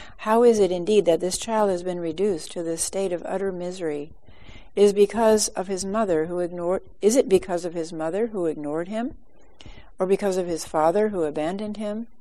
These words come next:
At last it seems to me that this child, child's undeserved suffering has become caused by something far greater and more massive,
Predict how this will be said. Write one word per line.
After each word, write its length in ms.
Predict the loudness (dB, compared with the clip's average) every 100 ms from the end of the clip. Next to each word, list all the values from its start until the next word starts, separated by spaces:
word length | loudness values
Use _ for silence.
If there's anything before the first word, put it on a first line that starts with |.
| -18 -18 -18 -20 -10 -4
At 80 | 2
last 360 | 4 4 2
it 100 | 0
seems 320 | 0 0 -2 -4
to 80 |
me 160 | -4 -2
that 280 | -2 -4 -4
this 180 | -6 -6
child, 480 | -4 -2 -2 -4 -14 -20 -18
child's 440 | -8 -2 0 0 -2
undeserved 640 | 0 0 0 2 2 0
suffering 560 | -2 -6 -6 -10 -10 -12 -18 -20 -20 -20 -8
has 260 | -2 -2 0
become 420 | -6 -4 -8 -8
caused 420 | -2 4 4 4
by 240 | 0 -2 -6 -16 -14
something 440 | -6 -4 -4 -6 -8
far 420 | -6 2 4 4
greater 420 | 2 0 2 0
and 180 | -2 -4
more 200 | -6 -6
massive, 720 | -6 -6 -6 -6 -8 -8 -14